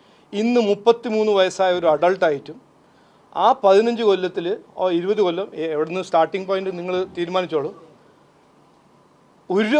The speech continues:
അങ്ങനെ ഒരു വ്യത്യാസമോ ഒരു ചേഞ്ചോ ഒരു പോസിറ്റീവ് ചേഞ്ച് ഒന്നും കാണ്-, കണ്ടിട്ടില്ല. ഇവിടെ റെക്കോർഡ് അൺഎംപ്ലോയ്മെന്റ്, കോളേജസിൽ മുപ്പത്തേഴ് ശതമാനം സീറ്റ് വേക്കന്റ്, കുട്ടികൾ പുറത്ത് പോയിട്ട് സക്സസ്ഫുൾ ആവുന്നു. അതെല്ലാം നമ്മൾ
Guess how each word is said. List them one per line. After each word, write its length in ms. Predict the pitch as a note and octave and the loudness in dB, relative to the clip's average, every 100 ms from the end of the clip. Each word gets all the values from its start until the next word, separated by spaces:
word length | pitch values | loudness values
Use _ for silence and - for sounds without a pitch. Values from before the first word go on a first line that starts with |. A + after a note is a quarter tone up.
| B3+ | 4
അങ്ങനെ 260 | A3 A#3 A#3+ | 4 4 4
ഒരു 140 | G#3+ A#3 C4 - - | 4 0 -4 -10 -10
വ്യത്യാസമോ 600 | E3+ - G#3+ A3 G#3+ F3 C3+ - | -10 2 6 6 6 -2 -2 -4
ഒരു 120 | F3+ G#3 - | -6 -6 -4
ചേഞ്ചോ 500 | F#3 G#3 A3+ E3+ D3 D#3+ | -2 0 0 -2 -2 -2
ഒരു 100 | G#3 E3+ | -4 0
പോസിറ്റീവ് 600 | E3+ F#3 G#3 F#3 A3+ G3 - _ _ _ _ _ - | 2 2 -2 -4 -4 -4 -12 _ _ _ _ _ -8
ചേഞ്ച് 280 | F3 F#3+ G3 G#3+ | -4 -4 -4 -4
ഒന്നും 140 | G#3 E3 | -4 -2
കാണ്-, 220 | E3 F3+ - | -2 -2 -6
കണ്ടിട്ടില്ല. 380 | E3 D#3+ B2 A#2 - _ _ _ _ _ - | -6 -6 -10 -18 -20 _ _ _ _ _ -8
ഇവിടെ 280 | D3+ E3+ F#3+ | -2 2 4
റെക്കോർഡ് 480 | F3+ F3 G3+ G#3+ G#3+ F#3 | 2 2 4 4 2 -2
അൺഎംപ്ലോയ്മെന്റ്, 720 | F#3 F3 E3+ D#3 D3 C3+ - - _ _ _ _ _ _ _ _ _ _ | -4 -2 0 0 -2 -10 -14 -20 _ _ _ _ _ _ _ _ _ _
കോളേജസിൽ 560 | D#3+ F3+ G3 F#3+ - G3+ | 4 6 4 0 -6 -6
മുപ്പത്തേഴ് 580 | F#3 F3 G3 F#3+ F#3+ F#3+ | -6 -4 -4 2 2 2
ശതമാനം 440 | F#3 F3+ F3+ F3+ F3 | -2 -2 0 0 -2
സീറ്റ് 260 | E3 E3 E3+ C#3+ | -6 -6 -4 -4
വേക്കന്റ്, 440 | D#3 D3+ C#3+ C3 G3 - | -4 -4 -8 -10 -16 -8
കുട്ടികൾ 340 | E3 - A3 G#3 | -8 2 2 2
പുറത്ത് 420 | E3+ F3 F3 A#3+ | 2 0 0 -4
പോയിട്ട് 340 | G3+ G3 F#3+ G3 | 2 0 0 -4
സക്സസ്ഫുൾ 440 | E3+ D3 F3+ - D#3+ | -6 -6 -8 -2 0
ആവുന്നു. 260 | C#3 C3+ E3 - _ _ _ _ - | 0 -2 -12 -18 _ _ _ _ -2
അതെല്ലാം 640 | G#3 B3 B3+ A3 G#3 B3 F#4+ | 2 4 4 4 2 0 -2
നമ്മൾ 160 | G#3 | 0